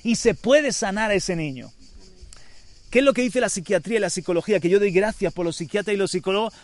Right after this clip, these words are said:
porque no toda la gente tiene fe y va a, a, a,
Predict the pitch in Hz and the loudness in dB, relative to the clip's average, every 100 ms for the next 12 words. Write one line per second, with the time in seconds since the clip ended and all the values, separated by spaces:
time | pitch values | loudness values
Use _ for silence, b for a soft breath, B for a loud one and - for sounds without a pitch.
0 | b 160 175 202 226 208 208 196 202 214 | b -4 -2 2 2 2 0 -2 -2 0
1 | 202 - 208 220 - b b 165 170 214 | -2 -2 -2 -2 -6 b b -2 4 6
2 | 214 175 180 175 175 180 170 170 | 6 4 0 0 -2 -4 -6 -10